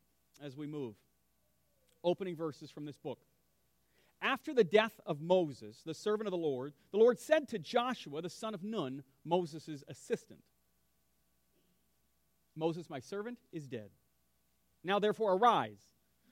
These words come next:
go over this Jordan, you and all this people, into the land that I am giving to them, to the people of Israel. Every place that the sole of your foot will tread upon, I have given to you, just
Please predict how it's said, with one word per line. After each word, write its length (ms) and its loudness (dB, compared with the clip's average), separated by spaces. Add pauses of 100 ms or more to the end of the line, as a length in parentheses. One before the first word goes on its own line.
(180)
go 240 12
over 200 8
this 200 -2
Jordan, 420 6
you 220 4
and 100 6
all 160 6
this 180 4
people, 300 -6
into 200 -4
the 120 -2
land 260 0
that 80 -2
I 120 2
am 100 -4
giving 300 -4
to 100 -8
them, 220 -4
to 100 -10
the 80 -4
people 400 -8
of 140 -10
Israel. 440 -8 (560)
Every 280 0
place 320 2
that 120 -10
the 80 -10
sole 280 -2
of 80 -4
your 100 -6
foot 220 -4
will 80 -10
tread 240 -4
upon, 340 -8
I 80 0
have 160 -4
given 240 -4
to 140 -16
you, 200 -10 (300)
just 400 0